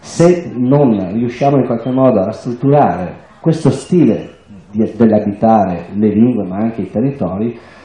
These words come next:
secondo me c'è poco spazio anche per un uso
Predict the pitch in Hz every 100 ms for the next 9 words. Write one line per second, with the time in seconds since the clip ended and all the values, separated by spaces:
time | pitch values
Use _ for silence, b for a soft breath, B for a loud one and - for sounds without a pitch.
0 | B B - 143 151 156 160 131 - 120
1 | 117 110 - 117 117 - 104 110 113 104
2 | 110 104 107 110 107 107 95 -